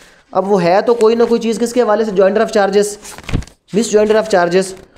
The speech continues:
और इसके हवाले से क्या है, कहता है कि जनाब दो सौ पैंतीस, trial for more than one offence, trial for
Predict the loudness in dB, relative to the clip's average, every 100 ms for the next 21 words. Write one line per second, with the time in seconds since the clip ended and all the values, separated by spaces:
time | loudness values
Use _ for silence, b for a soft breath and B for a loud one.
0 | _ -4 -2 -2 -2 0 2 0 0 -2
1 | 0 0 0 0 0 0 2 0 2 2
2 | 2 0 2 4 4 2 2 2 2 0
3 | 2 0 -2 -2 -2 -12 -16 _ _ B
4 | B B B B B -2 0 0 0 0
5 | 0 0 0 4 4 4 2 -2 0 0
6 | 0 -2 -2 -6 -8 -14 _ _ _ _
7 | _ _ _ _ _ _ -6 -2 0 0
8 | 0 0